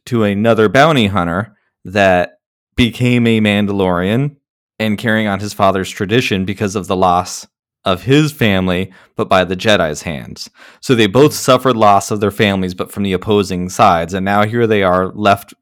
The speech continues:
left in the rumble of, of the war, just two different sides. And who are they going to become?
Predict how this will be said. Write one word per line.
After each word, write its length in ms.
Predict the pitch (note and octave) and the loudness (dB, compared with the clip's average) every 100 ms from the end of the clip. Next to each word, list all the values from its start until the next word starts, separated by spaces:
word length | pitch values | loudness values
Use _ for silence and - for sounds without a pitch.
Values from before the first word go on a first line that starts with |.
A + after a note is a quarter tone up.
| _ | _
left 300 | - G#2+ A#2 | 0 0 2
in 80 | C3+ | 0
the 80 | B2 | 0
rumble 560 | G#2 A#2+ G#2+ F#2 G2 - - - _ | 4 2 4 2 0 -6 -20 -20 _
of, 640 | G2 F#2+ F#2+ F#2+ F#2 A#2+ _ _ _ _ - | 4 4 4 0 -4 -14 _ _ _ _ -4
of 200 | G2 G#2+ | -2 0
the 120 | B2+ | 0
war, 520 | C3+ E3+ A2 E2+ G2+ _ _ | 4 4 6 2 -2 _ _
just 200 | - A#2+ | -8 -2
two 100 | C#3+ | 2
different 300 | B2 - A2+ | 2 -2 -6
sides. 320 | - G#2 E2 | 2 2 2
And 100 | F#2+ | -4
who 140 | G2+ A#2 | -4 0
are 100 | A2+ | 2
they 180 | G#2 G#2 | 2 2
going 220 | G#2+ F#2+ | 0 -4
to 60 | - | -6
become? 480 | - B2 F2+ D2+ | -6 -2 -2 -4